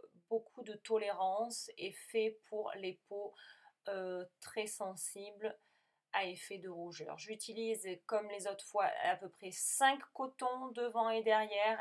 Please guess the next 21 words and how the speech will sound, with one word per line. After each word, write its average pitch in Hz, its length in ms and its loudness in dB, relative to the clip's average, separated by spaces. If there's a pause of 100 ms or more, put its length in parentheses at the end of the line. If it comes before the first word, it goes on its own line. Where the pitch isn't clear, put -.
(120)
et 214 120 0
c'est 214 260 0
vrai 196 360 -6 (640)
qu'il 220 400 -2
est 196 100 -2
quand 190 140 -4
même 185 300 -2 (140)
bien 190 600 2
efficace. - 760 -4 (1200)
Ok, - 220 12 (100)
donc 247 160 12
mes 277 120 12
conclusions 311 580 12
sur - 220 12
cette, 247 500 12
sur 247 200 12
cette 247 320 12
eau, 277 220 12
euh, 202 560 12
micellaire 254 500 12
biphasée. 214 580 12